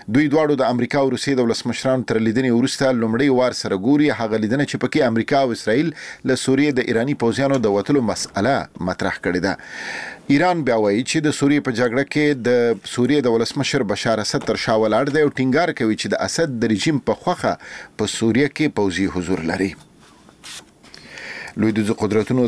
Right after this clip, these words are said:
د سوریې رژیم ته ګواښ کړی دی چې بیا کیمیاوي وسلې ونه کاروي. امریکا،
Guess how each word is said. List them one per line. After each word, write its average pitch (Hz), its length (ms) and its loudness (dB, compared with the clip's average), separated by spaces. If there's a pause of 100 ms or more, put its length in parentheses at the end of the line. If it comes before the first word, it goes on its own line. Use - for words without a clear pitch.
د 101 140 0
سوریې 117 360 2
رژیم 120 300 0
ته 113 140 2
ګواښ 127 260 0
کړی 107 220 0
دی 104 100 0
چې - 100 -4 (140)
بیا 127 160 2 (140)
کیمیاوي 117 360 4
وسلې 120 460 2
ونه 123 240 0
کاروي. 90 320 2 (420)
امریکا، 123 320 0